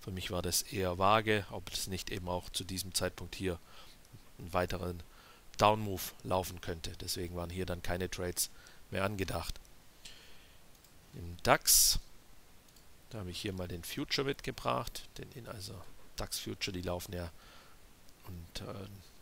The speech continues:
Kassa laufen in dem Sinne fast gleich, außer dass halt natürlich der Kassa um siebzehn Uhr dreißig beendet und um neun Uhr startet und der Future halt bis von acht Uhr bis zweiundzwanzig Uhr durch,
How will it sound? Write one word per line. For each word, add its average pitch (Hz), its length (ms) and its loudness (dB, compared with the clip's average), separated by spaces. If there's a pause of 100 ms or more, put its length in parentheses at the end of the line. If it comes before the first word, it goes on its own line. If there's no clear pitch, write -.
(300)
Kassa 95 420 2 (720)
laufen 90 260 -2
in 87 80 -6
dem 90 160 -2
Sinne 87 240 0
fast - 480 0 (300)
gleich, 95 420 0
außer 92 240 0
dass 90 240 2
halt 92 180 -6 (680)
natürlich 92 360 -4
der 87 140 -2
Kassa 90 480 2
um 87 300 -6
siebzehn - 340 2
Uhr 98 60 -4
dreißig 101 600 2 (640)
beendet 101 400 0
und 90 80 -2
um 87 80 -4
neun 95 240 -4
Uhr 90 220 -2
startet 95 460 4
und 92 80 -2
der 87 100 0
Future - 380 -4
halt 87 120 -2
bis - 180 2
von 90 200 -4
acht - 280 -6
Uhr 95 160 -4
bis - 280 2
zweiundzwanzig 90 560 0
Uhr 87 80 -4
durch, 101 200 -6